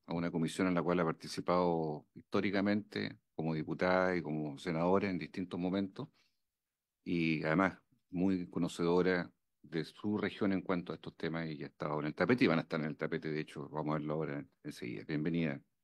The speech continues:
Yasna. Igualmente a Loreto Carvajal, quien presidió esta comisión en el dos mil veintidós,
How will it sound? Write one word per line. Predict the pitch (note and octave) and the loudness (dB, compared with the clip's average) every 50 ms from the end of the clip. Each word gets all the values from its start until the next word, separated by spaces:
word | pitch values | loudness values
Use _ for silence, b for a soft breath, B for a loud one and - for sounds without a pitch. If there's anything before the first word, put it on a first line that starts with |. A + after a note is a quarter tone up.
| _ _ _ _ | _ _ _ _
Yasna. | - - D2 A#1+ A1 G#1+ - - _ _ _ _ _ _ _ _ _ _ _ _ _ | -2 0 0 0 -2 -8 -14 -18 _ _ _ _ _ _ _ _ _ _ _ _ _
Igualmente | - F#2+ F#2+ F#2 G2+ G2 G2+ G#2+ A#2 A2+ A2+ - A#2+ A#2 B2 A#2+ - _ _ _ _ | 2 6 8 8 10 10 10 10 8 6 6 4 2 2 2 2 -2 _ _ _ _
a | - E2 | -2 0
Loreto | D#2+ E2+ E2+ F#2 F2 - F2+ | 2 4 2 2 2 2 2
Carvajal, | F#2 F2 E2 E2 - - A#2+ A2+ A2 | 2 2 2 0 0 2 2 2 2
quien | - - G2 E2+ | 2 2 0 0
presidió | - F2 - - - E2 E2 F#2 G2+ | 0 -2 -2 -2 -2 2 4 4 4
esta | A2+ A2+ - A2 | 4 2 -2 -2
comisión | A2+ A2+ A2 G2 - - G#2+ G#2 G#2+ | 0 0 -2 -2 -2 -4 -4 -2 -2
en | G#2+ G2+ | -2 -4
el | F#2+ | -4
dos | E2+ D#2+ D#2 | -6 -6 -4
mil | E2+ F2 E2+ E2+ | -4 -4 -4 -4
veintidós, | D#2+ E2 D#2 D2+ - F2 F2 F#2 A2+ B2 - - - - - | -4 -4 -6 -4 -2 0 2 2 2 2 -2 -8 -14 -16 -20